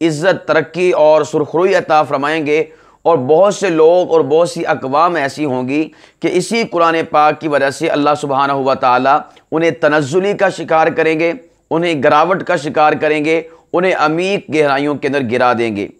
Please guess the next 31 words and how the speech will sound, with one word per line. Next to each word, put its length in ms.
गोया 300
कि 340
हमें 360
इस 220
बात 380
को 320
समझ 320
लेना 260
चाहिए 440
कि 180
कुरान 400
करीम 440
के 140
साथ 400
उम्मत 340
मुस्लिमा 460
का 240
उरूज 460
और 120
ज़वाल 440
वाबस्ता 560
है। 120
जितना 440
उम्मत 360
मुस्लिमा 440
कुरान 320
करीम 340
के 120
साथ 260
वाबस्ता 400
होगी, 360